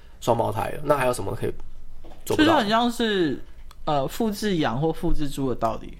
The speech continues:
Speaker 1: 对，对，真的就是这样。
Speaker 2: 那你赞成复制人吗？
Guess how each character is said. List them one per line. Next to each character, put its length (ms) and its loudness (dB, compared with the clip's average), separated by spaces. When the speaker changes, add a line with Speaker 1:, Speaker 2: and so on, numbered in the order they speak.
Speaker 1:
对， 320 4
对， 260 4
真 100 2
的 220 4
就 100 2
是 120 4
这 100 2
样。 100 0
Speaker 2:
那 160 6
你 120 2
赞 160 4
成 140 0
复 160 -2
制 220 2
人 120 2
吗？ 260 2